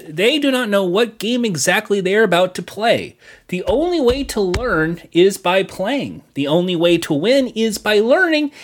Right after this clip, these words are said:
And the only way to begin is by beginning. So without further ado, players,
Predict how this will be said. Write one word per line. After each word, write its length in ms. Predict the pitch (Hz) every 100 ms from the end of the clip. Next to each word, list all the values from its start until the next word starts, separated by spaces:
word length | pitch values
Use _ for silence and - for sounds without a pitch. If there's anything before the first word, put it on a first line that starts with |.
| -
And 200 | 226 262
the 120 | 269 220
only 300 | 262 370 370
way 240 | 277 285
to 180 | 269 247
begin 520 | 240 170 135 202 220
is 320 | - 196 190
by 320 | - 160 208 202
beginning. 640 | 208 151 214 233 175 143
So 120 | 214
without 260 | 214 302 -
further 380 | - 277 302
ado, 160 | 277 285
players, 920 | - 285 330 381 240 220 233 - -